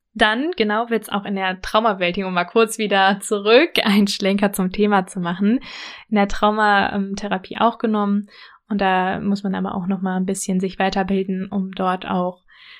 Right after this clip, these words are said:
in der traumatischen Erfahrungswelt, ähm, Hypnose anzuwenden. Genau.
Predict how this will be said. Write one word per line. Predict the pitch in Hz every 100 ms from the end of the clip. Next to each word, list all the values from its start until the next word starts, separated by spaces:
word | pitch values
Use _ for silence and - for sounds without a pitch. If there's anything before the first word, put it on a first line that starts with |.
| - - - _ _
in | 254
der | 254 247 233
traumatischen | - 214 214 214 214 233 247 220 226 214 214 208 208
Erfahrungswelt, | 190 - 202 202 208 202 - 202 208 208 - -
ähm, | 208 202 202
Hypnose | 196 196 190 185 185
anzuwenden. | - 196 196 202 - - - - -
Genau. | 233 175 -